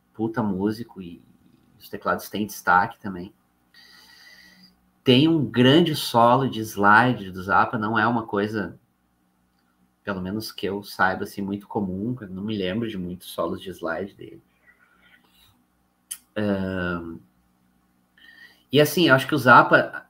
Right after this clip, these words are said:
da mesma maneira que se fala do Duke Ellington no jazz, né, eu acho que o Zappa, ele, ele é um cara que os músicos da banda eram uma extensão dele, né, funcionavam como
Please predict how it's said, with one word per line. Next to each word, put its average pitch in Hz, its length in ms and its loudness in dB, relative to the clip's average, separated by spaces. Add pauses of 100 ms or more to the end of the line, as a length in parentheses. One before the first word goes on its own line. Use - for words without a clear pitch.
da 117 140 -2
mesma 131 240 0
maneira 123 340 2
que 123 160 -10
se - 160 -14
fala 110 340 0
do 104 140 -6
Duke 98 300 -8
Ellington 101 440 -2
no 95 140 -10
jazz, 92 500 -6
né, 92 240 -12 (520)
eu 101 100 -4
acho - 180 -6
que 127 60 -6
o 117 60 -2
Zappa, 117 600 4
ele, 117 240 -2
ele 110 220 -2
é 117 60 0
um 127 100 -2
cara 120 320 2
que - 160 -10
os 110 180 -4
músicos 127 540 0
da 113 100 -2
banda 107 600 -4 (120)
eram 113 460 -2
uma 113 240 -6
extensão 127 800 -2
dele, 101 400 -2 (220)
né, 87 180 -18
funcionavam 104 880 2
como 85 360 -12